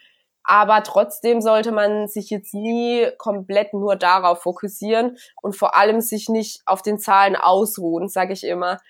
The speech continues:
Also es geht eigentlich immer auch darum, eben genau noch diesen kurzen oder diesen, ja, gewissen Abstand auch zu den Zahlen zu haben und vielleicht auch teilweise irgendwie Sachen auszuprobieren,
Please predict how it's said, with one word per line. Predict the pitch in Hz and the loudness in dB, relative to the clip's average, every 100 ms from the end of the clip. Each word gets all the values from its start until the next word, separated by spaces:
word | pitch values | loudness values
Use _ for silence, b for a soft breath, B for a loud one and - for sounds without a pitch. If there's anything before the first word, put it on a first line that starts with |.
| b b | b b
Also | - 190 196 | -2 0 0
es | 202 | -2
geht | 226 233 - | 0 2 4
eigentlich | 202 233 220 196 | 4 2 -2 -2
immer | 233 214 196 | -2 0 0
auch | 202 | 0
darum, | 208 202 220 247 247 _ _ | -2 0 0 -2 -6 _ _
eben | - 214 226 | -2 0 0
genau | 220 202 202 220 233 | 0 2 4 4 4
noch | 226 | 0
diesen | - 233 226 226 220 _ _ _ _ - _ _ _ _ _ | -2 -4 -2 -2 -4 _ _ _ _ -20 _ _ _ _ _
kurzen | - 254 254 - 254 240 | -2 2 2 0 0 0
oder | 208 214 | 2 0
diesen, | 208 220 220 214 b b b _ - _ _ - | 0 -4 -4 -6 b b b _ -20 _ _ -2
ja, | 185 202 226 185 | 4 4 4 0
gewissen | 208 233 262 262 - | -2 0 0 -2 0
Abstand | - - - 208 - | -2 -2 -2 0 2
auch | 196 202 | 0 0
zu | 214 | -4
den | 214 | -4
Zahlen | 214 214 208 214 226 | -2 0 2 2 -2
zu | 226 208 | -4 0
haben | 208 220 240 254 b b b | 2 2 0 -6 b b b
und | - 220 | -6 -4
vielleicht | 220 214 233 240 | 0 2 2 0
auch | 208 - _ _ | -2 -4 _ _
teilweise | - 214 226 220 220 | -2 0 2 2 2
irgendwie | 208 220 | -2 -2
Sachen | 220 214 220 220 | -2 -2 -2 0
auszuprobieren, | 214 240 - 214 - 202 220 220 226 233 | 0 0 -6 -10 -8 -6 0 0 2 -2